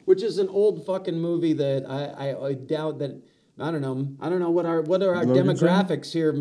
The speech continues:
Speaker 1: uh, Sam.
Speaker 2: I
Speaker 1: Are they gonna get that reference, Logan's Run?
Speaker 2: I think mostly.
Speaker 1: Yeah?
Speaker 2: Yeah, my favorite. Yeah, mostly.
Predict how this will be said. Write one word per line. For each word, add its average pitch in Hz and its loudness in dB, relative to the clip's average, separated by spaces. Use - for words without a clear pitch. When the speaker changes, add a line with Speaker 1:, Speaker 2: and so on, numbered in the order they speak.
Speaker 1:
uh, 143 -4
Sam. 165 -4
Speaker 2:
I 147 -6
Speaker 1:
Are 151 2
they 175 6
gonna 175 4
get 175 0
that 175 -2
reference, 180 0
Logan's 175 2
Run? 196 0
Speaker 2:
I 202 2
think 190 2
mostly. 135 -2
Speaker 1:
Yeah? 156 2
Speaker 2:
Yeah, 107 -6
my 110 -8
favorite. 127 -4
Yeah, 117 -4
mostly. 135 -6